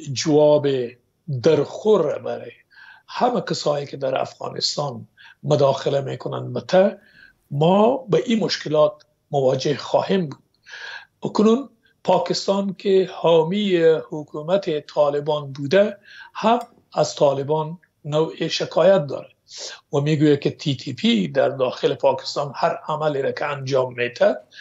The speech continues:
بعد از فشار بالای تی تی پی اونها به افغانستان فرار می‌کنند.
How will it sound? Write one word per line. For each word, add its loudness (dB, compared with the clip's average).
بعد 4
از 0
فشار 2
بالای -4
تی -18
تی -16
پی -12
اونها -2
به 0
افغانستان 0
فرار 2
می‌کنند. -14